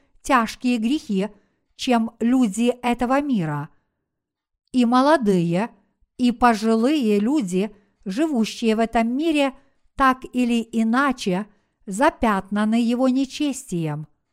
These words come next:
Даже несмотря на то, что люди напускают на себя невинный вид, в действительности все они запятнаны этим миром,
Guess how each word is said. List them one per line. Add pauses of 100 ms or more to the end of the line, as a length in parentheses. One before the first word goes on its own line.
(760)
Даже
несмотря
на
то, (240)
что
люди
напускают
на
себя (320)
невинный
вид, (580)
в
действительности (300)
все
они
запятнаны (480)
этим
миром,